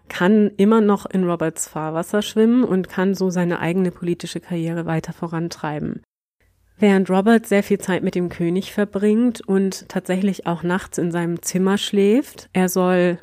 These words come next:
sein eigenes Bett im Raum des Königs gehabt haben. Das war tatsächlich eine Rolle,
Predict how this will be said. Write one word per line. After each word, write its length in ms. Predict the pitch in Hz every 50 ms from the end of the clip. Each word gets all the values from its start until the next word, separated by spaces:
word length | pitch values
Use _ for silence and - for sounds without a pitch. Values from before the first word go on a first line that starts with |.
| _ _
sein 260 | - - 185 180 170
eigenes 420 | - 170 190 190 196 185 175 - -
Bett 340 | - 165 170 - - - - _ _ -
im 180 | - 202 202
Raum 300 | 190 196 190 190 202 214
des 160 | 208 - - -
Königs 360 | - 226 226 226 214 - -
gehabt 400 | - 208 214 214 - - - -
haben. 420 | 220 214 220 214 226 233 247 247 - _ _ _ _ _
Das 280 | - 196 190 - - -
war 380 | 165 165 165 175 196 240 240
tatsächlich 680 | - - 208 196 - - 202 196 196 208 196 - - -
eine 260 | 185 185 185 180 170
Rolle, 600 | 170 - - 165 165 175 208 233 254 254 254 240